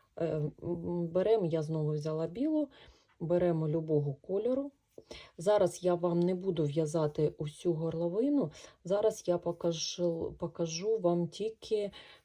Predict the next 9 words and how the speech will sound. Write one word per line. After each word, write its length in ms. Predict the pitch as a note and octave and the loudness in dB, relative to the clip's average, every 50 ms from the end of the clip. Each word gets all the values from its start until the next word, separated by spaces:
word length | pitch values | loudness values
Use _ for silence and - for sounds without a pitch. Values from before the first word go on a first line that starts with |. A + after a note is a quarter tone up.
| - - | -8 -4
м, 280 | F3 E3+ E3 D#3+ - - D3+ | -2 -2 -2 -2 -4 -6 -6
частину. 640 | - - A3 G#3+ - - - G3+ F3 D3+ D3 C#3+ C#3 - | -4 0 0 0 0 0 2 4 4 6 4 2 2 0
Ось, 200 | D#3+ D3+ - - | -4 -4 -4 -4
наприклад, 580 | E3 D3+ - F3+ G3+ A3 A3 - F3 D#3+ D3+ - | -6 -4 -2 0 0 0 0 0 0 0 0 -2
ну, 120 | F3 E3+ | -2 0
я 140 | D#3+ D#3 D3 | 0 0 0
зараз 400 | D3 - D#3+ D#3+ D#3+ D3+ D3+ - | 0 -2 -2 -2 -2 -4 -4 -4
наберу 360 | D#3+ D3 C#3+ D#3 D3+ F#3 A3 | -4 -2 -2 -2 -2 -4 -4
там 280 | A3 - D#3+ C#3+ D3 | -6 -4 -4 -4 -4